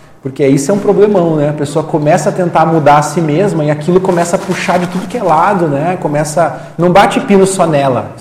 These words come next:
bate pino em tudo ao redor. Então, a, o paradigma consciencial, ele tem essa peculiaridade, apesar de ele ser um paradigma,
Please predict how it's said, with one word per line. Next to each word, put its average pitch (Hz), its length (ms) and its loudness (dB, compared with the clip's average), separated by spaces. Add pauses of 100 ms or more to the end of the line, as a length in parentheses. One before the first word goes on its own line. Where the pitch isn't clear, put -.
bate 139 340 0
pino 196 320 2
em 349 120 2
tudo 269 340 6
ao 165 100 6
redor. 123 320 2 (720)
Então, 185 1000 2 (1000)
a, 135 180 -4
o 135 60 -2
paradigma 180 480 2
consciencial, 196 640 0
ele 175 100 -2
tem 165 220 -4
essa 180 180 -6
peculiaridade, 143 640 -2
apesar 139 360 2
de 165 80 0
ele 156 100 -2
ser - 180 -4
um 226 80 2
paradigma, 151 640 0